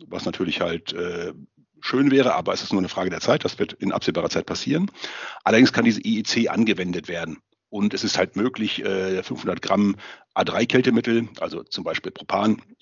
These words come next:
oder halt bis zu tausendzweihundert, äh, Gramm A zwei L Kältemittel zu verwenden, wenn ich die, den, den, den Anweisungen, äh, in dieser I E C folge. Die, die E N wird am Ende sicherlich genauso aussehen wie die I E C.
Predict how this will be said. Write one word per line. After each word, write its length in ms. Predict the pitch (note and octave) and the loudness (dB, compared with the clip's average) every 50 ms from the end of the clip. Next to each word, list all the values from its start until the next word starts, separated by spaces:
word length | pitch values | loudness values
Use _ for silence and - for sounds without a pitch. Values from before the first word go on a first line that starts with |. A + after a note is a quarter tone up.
| - _ - | -20 _ -8
oder 260 | A2 G#2 G#2 G#2 F#2+ | -4 -2 0 2 2
halt 180 | F2+ G2 F#2 - | 2 0 -2 -2
bis 200 | - G2 - - | -6 -6 -6 -2
zu 100 | - G2 | -4 -4
tausendzweihundert, 800 | - - F#2 F#2+ E2+ F#2+ F#2+ - F#2 F#2+ F#2+ F#2 F2 F2 - - | -2 0 0 0 0 -2 -2 -2 -2 -2 -2 -2 -2 -4 -6 -6
äh, 340 | - F#2 F2+ E2+ E2+ - - | -4 -4 -4 -2 -4 -4 -6
Gramm 300 | - - F2+ F2+ F#2 F2 - | -6 -6 -6 -4 -4 -4 -4
A 160 | - E2 - | -4 -4 -2
zwei 260 | - - - - F2 | -4 -4 -4 -2 -4
L 140 | E2+ F2 E2 | -2 -2 -4
Kältemittel 480 | - - - E2 - - - - - - | -2 -2 -4 -4 -2 -6 -8 -8 -6 -8
zu 80 | - | -8
verwenden, 480 | - - D#2 - - - - - - - _ _ _ - _ | -4 -4 -6 -6 -6 -12 -14 -14 -14 -20 _ _ _ -20 _
wenn 140 | - F#2+ F#2 | -8 -6 -4
ich 140 | F2+ - - | -4 -4 -4
die, 180 | - F#2 F2+ - - - - - - - | -4 -4 -6 -6 -8 -12 -14 -12 -4 -2
den, 180 | F2+ F2 F2 | 0 0 0
den, 300 | D#2+ F2 E2+ E2 E2 D#2 | -2 -2 -4 -4 -4 -4
den 240 | D#2+ E2 D#2+ D#2 - | -4 -2 -2 -2 -2
Anweisungen, 880 | - G2 G2 F#2+ F2+ F2+ F2+ F#2 E2+ F#2 E2+ E2+ F2 E2+ E2 E2+ E2 | 0 2 2 4 4 4 2 4 2 2 2 2 2 2 2 0 0
äh, 160 | D2 D#2+ F2 | 0 0 -2
in 160 | - - - E2 | 0 0 -2 -2
dieser 360 | D#2+ D#2 D#2+ E2 - - - | -2 -2 -4 -4 -6 -6 -4
I 140 | - G#2+ - | -2 -2 0
E 40 | |
C 200 | - - - F2+ | 0 0 0 0
folge. 420 | E2 - - E2+ F2 F2 F2+ E2+ - _ - - | -2 -2 -4 -4 -2 -2 -2 -4 -4 _ 0 2
Die, 140 | A2 G#2+ - - - - - - | 2 2 2 -2 -14 -14 -8 -2
die 180 | - G#2 G#2 G2+ - - - _ _ _ _ _ - | 2 2 4 2 2 -2 -4 _ _ _ _ _ 0
E 120 | G2+ G2 | 2 4
N 200 | - G#2+ B2 A2 | 6 8 8 8
wird 200 | F#2 G#2 G2 - | 8 6 4 4
am 120 | G2+ G2 F#2+ | 2 0 0
Ende 400 | - G2+ G#2+ G#2 G2+ F#2+ E2 - - | 2 4 4 6 6 4 2 -2 -8
sicherlich 380 | _ - G2+ - G2+ F#2 F#2 - | _ -4 -2 0 0 0 -2 -2
genauso 360 | - F#2 F#2 F#2+ G2 E2+ F#2 | -2 -2 0 0 0 0 0
aussehen 380 | - F#2 F2+ - - F2 E2+ E2+ | -2 -2 -2 -2 -2 -4 -2 -4
wie 60 | E2+ | -6
die 240 | - - - D#2 - | -8 -8 -6 -6 -6
I 20 | |
E 60 | - | -4
C. 260 | - - E2+ E2 - | -4 -4 -4 -4 -8